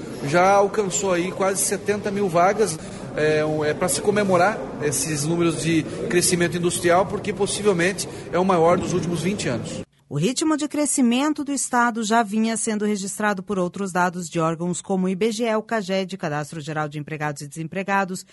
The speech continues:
Speaker 2: vinculado ao Ministério da Economia, e o Banco Central, pelo Índice de Atividade Econômica Regional.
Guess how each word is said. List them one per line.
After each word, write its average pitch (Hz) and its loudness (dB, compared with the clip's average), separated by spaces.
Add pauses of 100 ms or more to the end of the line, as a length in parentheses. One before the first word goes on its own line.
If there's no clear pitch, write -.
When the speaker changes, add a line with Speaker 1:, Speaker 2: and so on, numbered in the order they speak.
(200)
Speaker 2:
vinculado 175 0
ao 156 -2
Ministério 151 -4
da 151 -4
Economia, 247 -2 (340)
e 277 0
o 302 2
Banco 262 -2
Central, 233 -2
pelo 208 -2
Índice 269 -4
de 240 -6
Atividade 208 -4
Econômica 196 -2
Regional. 180 -2